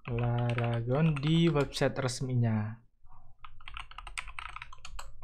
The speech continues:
Oke, kita pilih yang,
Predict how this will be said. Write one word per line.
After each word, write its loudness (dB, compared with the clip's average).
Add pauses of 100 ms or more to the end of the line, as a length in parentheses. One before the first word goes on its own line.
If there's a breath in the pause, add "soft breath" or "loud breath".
(2000)
Oke, -2
kita -4
pilih 2
yang, 2